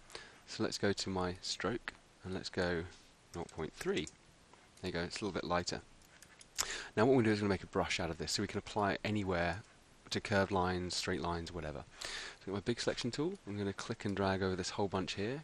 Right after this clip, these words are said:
gonna go to my brushes. If you can't find it there, then go to Window and then Brushes. <clears throat> And you see how you've got this big blank space here of grey space? Just gonna simply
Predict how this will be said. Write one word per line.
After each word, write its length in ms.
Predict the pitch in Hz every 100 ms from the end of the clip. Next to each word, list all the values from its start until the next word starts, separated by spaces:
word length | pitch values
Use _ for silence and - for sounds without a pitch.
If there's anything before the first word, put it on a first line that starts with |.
| -
gonna 140 | 101
go 100 | 98
to 120 | -
my 60 | 92
brushes. 600 | 82 104 - 185 - - - - - - -
If 80 |
you 60 | 101
can't 180 | 131 113
find 220 | 123 117
it 60 | 113
there, 140 | 139
then 100 | 127
go 100 | 98
to 140 | - 90
Window 540 | 104 107 107 104 104 - - - - -
and 180 | 90 87
then 200 | 87 85
Brushes. 540 | 90 92 - 110 - -
<clears throat> 60 | - - - - 180 165 139 107 - - - - -
And 100 | 135 135
you 40 |
see 140 | -
how 80 | 143
you've 80 | 131
got 80 | -
this 100 | -
big 380 | 135 135 131 -
blank 280 | 110 110
space 360 | - - 104 -
here 160 | 101 92
of 100 | -
grey 160 | 98
space? 460 | - 123 175 - - - - -
Just 120 | -
gonna 120 | 156
simply 420 | 143 135 113 110